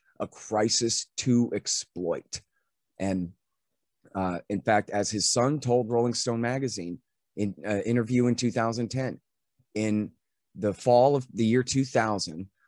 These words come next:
my father was rooting for George W. Bush. And it was because he saw in Bush the fake tough guy, pretend cowboy, all of this character, that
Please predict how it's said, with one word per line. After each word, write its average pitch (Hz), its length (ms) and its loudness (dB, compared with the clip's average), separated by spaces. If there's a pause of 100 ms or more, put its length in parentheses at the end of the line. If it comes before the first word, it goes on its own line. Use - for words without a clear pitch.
my 113 320 4
father 127 460 2
was 101 240 -2
rooting 92 600 0
for 78 220 -12
George 110 520 2 (100)
W. 92 420 0 (100)
Bush. - 440 -8 (460)
And 95 100 -2
it 101 100 -2
was 95 120 -6
because 104 420 -2
he 101 120 -6
saw 143 460 2
in 127 260 0
Bush 90 480 -4
the 120 80 4
fake - 580 2
tough 110 300 0
guy, 104 300 4
pretend 107 720 -2
cowboy, 92 760 -2 (240)
all 113 260 6
of 117 80 4
this 113 220 4
character, 110 640 -2 (300)
that 98 200 0